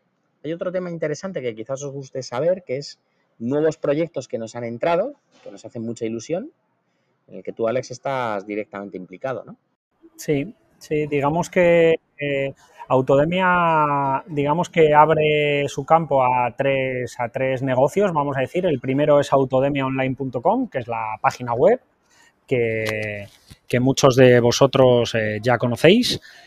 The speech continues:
Speaker 2: y donde colgamos formación, eh, vamos a decir, específica y concreta para talleres multimarca. Eh, se abre un segundo negocio que la verdad es que nos está funcionando muy bien, que es, eh,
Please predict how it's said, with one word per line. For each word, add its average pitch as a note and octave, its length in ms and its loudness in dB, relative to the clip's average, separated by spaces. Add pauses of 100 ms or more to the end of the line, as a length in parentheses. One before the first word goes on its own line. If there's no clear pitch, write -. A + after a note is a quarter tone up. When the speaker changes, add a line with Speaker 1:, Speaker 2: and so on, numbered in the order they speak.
Speaker 2:
y C#3 120 4
donde C3+ 240 6
colgamos C3 400 8
formación, C3+ 760 4
eh, A#2 560 -2
vamos C3 300 4
a - 20 4
decir, C3+ 340 2
específica C3 720 0
y B2+ 60 0
concreta C#3 560 2
para A2+ 240 0
talleres B2 640 0
multimarca. C3+ 680 4 (680)
Eh, B2+ 800 2 (160)
se - 180 4
abre E3 160 6
un F3+ 240 0
segundo E3 560 0
negocio D3+ 720 4 (720)
que B2 640 6
la B2 140 10
verdad B2+ 180 8
es C#3 80 2
que E3 100 2
nos D3+ 160 2
está C#3+ 200 4
funcionando C3+ 520 -2
muy C3 200 -2
bien, D#3+ 200 -2
que D3 140 -2
es, - 200 -6
eh, B2 460 -2